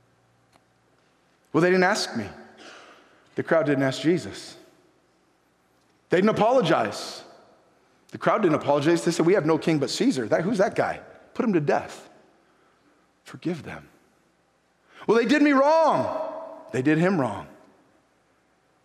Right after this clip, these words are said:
Who is it that you cannot forgive? What grudge are you holding? What bitterness won't you let go of? What anger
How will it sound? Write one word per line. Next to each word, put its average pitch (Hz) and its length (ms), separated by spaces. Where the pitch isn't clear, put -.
Who 240 160
is 285 280
it 208 160
that 190 120
you 208 200
cannot 220 500
forgive? 180 580
What 226 220
grudge 202 600
are 190 120
you 202 180
holding? 190 520
What 185 380
bitterness 226 440
won't 220 240
you 214 120
let 208 240
go 208 260
of? 170 120
What 247 240
anger 226 540